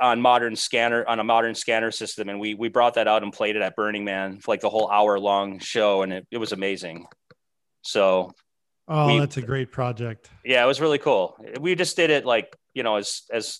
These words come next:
Speaker 1: something nice to do. It wasn't really, like, a commercial thing or anything, but yeah, it was, it was really cool.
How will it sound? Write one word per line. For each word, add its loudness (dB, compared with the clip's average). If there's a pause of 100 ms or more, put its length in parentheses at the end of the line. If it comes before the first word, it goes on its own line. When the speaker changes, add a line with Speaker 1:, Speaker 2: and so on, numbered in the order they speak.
Speaker 1:
something -2
nice -4
to -6
do. -6
It -8
wasn't -4
really, -6
like, -8 (100)
a -20
commercial -8
thing -6
or -6
anything, -10 (320)
but -2 (100)
yeah, 2
it -12
was, -8
it -12
was -10
really -6
cool. -6